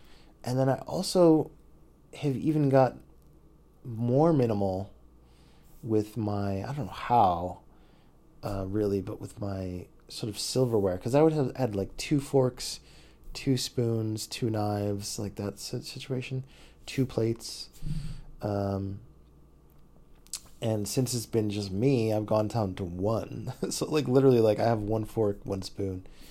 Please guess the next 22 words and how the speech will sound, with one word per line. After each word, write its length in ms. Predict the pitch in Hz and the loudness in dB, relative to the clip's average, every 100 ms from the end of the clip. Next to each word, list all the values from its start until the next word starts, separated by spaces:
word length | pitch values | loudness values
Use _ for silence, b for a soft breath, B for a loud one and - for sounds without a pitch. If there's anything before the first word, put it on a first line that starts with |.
| B B B B | B B B B
Um, 640 | - 101 98 95 95 92 92 - | -8 -6 -4 -6 -8 -10 -14 -14
I, 180 | - 104 98 - - - | -6 -4 -6 -12 -20 -4
I 80 | 110 | -2
would 120 | 101 | 0
have 140 | 107 | -2
to 80 | - | -6
buy 380 | 104 95 95 101 | -6 -4 0 0
another 320 | 98 92 98 | 0 -2 -4
<laughs> 100 | 98 | -2
one, 200 | 113 - | -4 -4
spoon 380 | - - 123 110 | -4 0 0 0
if 120 | 107 | -2
I 80 | 113 | -2
lose, 400 | - 110 113 - B B B B B - - | 0 0 -2 -6 B B B B B -14 -8
uh, 260 | 107 104 | -6 -6
this 240 | 98 107 104 | -4 -6 -6
spoon 520 | - - 127 123 120 | -2 4 4 4 2
somehow. 520 | 127 104 107 104 117 b b b b | 0 0 0 0 -2 b b b b
Knock 220 | - 110 - | -8 -6 -2
on 100 | 110 | 0
wood. 280 | 104 127 165 B B B - | 4 2 0 B B B -8
Um, 520 | 117 110 107 101 98 | -2 0 2 0 -4